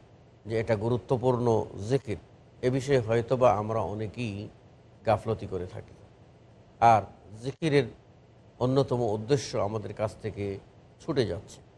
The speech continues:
এই গুরুত্বপূর্ণ বিষয়ে আলোচনার জন্য স্টুডিওতে যে বিজ্ঞ আলোচকগণ আমাদের সাথে যোগ দিয়েছেন,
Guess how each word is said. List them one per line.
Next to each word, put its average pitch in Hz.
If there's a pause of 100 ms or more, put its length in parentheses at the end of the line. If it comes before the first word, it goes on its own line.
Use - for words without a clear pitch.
এই 175
গুরুত্বপূর্ণ 185
বিষয়ে 170
আলোচনার 151
জন্য 151
স্টুডিওতে 143
যে 139
বিজ্ঞ 127
আলোচকগণ 131
আমাদের 113
সাথে 107
যোগ 104
দিয়েছেন, 135